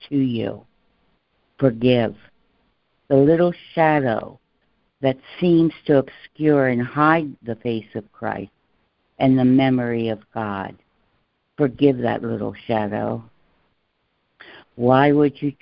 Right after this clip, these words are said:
trade them for an ancient hate? And then, uh, a quote from paragraph seventy-eight. "The ground whereon you stand is holy ground because of them, who,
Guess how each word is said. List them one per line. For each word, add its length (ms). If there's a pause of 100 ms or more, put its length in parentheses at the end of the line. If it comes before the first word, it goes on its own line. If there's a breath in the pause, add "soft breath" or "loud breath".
trade 380
them 560 (260)
for 180
an 260
ancient 600
hate? 300 (1120)
And 220
then, 420
uh, 340
a 40
quote 420
from 120
paragraph 520 (100)
seventy-eight. 800 (640)
"The 100
ground 600 (120)
whereon 880
you 180 (220)
stand 440
is 160
holy 380
ground 540 (440)
because 640 (300)
of 240
them, 540 (600 soft breath)
who, 260